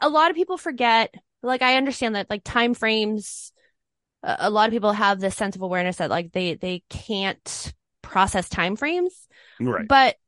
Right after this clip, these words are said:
Speaker 1: the, f-, like, our grandparents were those that fought in World War Two.
Speaker 2: Right.
Speaker 1: Maybe when our generation is deceased, it won't be as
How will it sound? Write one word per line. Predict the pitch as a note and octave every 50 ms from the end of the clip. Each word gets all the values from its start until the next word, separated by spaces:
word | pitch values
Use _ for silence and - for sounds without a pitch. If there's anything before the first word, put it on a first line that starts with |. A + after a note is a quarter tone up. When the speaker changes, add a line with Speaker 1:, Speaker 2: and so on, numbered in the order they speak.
| _ _ -
Speaker 1:
the, | A#3+ A#3 C#4+
f-, | C#4+ C4+ - - _
like, | - C4 B3 - - -
our | B3 D4 G4 A4+
grandparents | D#4 A#3 A3 G#3+ G#3+ A3 B3 C4 B3 - G3 F#3+ F#3+ F#3+ F#3+ F#3 A#3+ - - - - _ _ _ _ _ _ _ _ _ _ _
were | - F#3 F3+ F3+ F#3 G3 G3 F#3+ F#3 F#3 F3+ F3 E3+ F3 F3+ - _ _ _ _ _ _ _ _ _ _ _ _ _ _ _ _
those | - G3 F#3+ G#3+ G#3+ G#3 G3+
that | A3 G3 -
fought | - - A3+ G3 - -
in | F#3 F3+ F3 F3 F3 - _ _
World | F3+ F3+ E3+ E3 E3
War | E3 E3+ D3+ D#3+
Two. | - - - - F#2+ D2+ C2 - - _ -
Speaker 2:
Right. | A2+ C#3 C#3 B2+ G2+ E2+ E2+ - _ _ _ _ _ _ _ -
Speaker 1:
Maybe | C#4+ C#4 C#4+ D#4 D#4+ E4+ F4+ F4 F#4 F#4
when | F4+ D#4+ D#4+ D4 C4 B3 - _ -
our | G3 F#3 G3 G#3+ A#3+ C4+
generation | A#3+ C#4+ D4+ D4 D4+ D4+ D4+ D#4 D4+ D#4 - - D#4+ D#4 D#4+ D#4 D#4 D#4+ D#4+ C#4+ - - _ _ -
is | C#4 D#4 C#4 C4
deceased, | B3+ - D#4+ D4+ - - D#4 D#4 D#4 D#4+ D#4 - - - - - - - - _ _ _ _ _ _ _
it | - B3+ C#4+ C4+
won't | B3+ D#4 D4+ D4 D4 C#4+ -
be | - D#4 D4 D4 D4+ D4+ - -
as | C4 C4+ C4 C4+ C4+ C4+ B3+ - -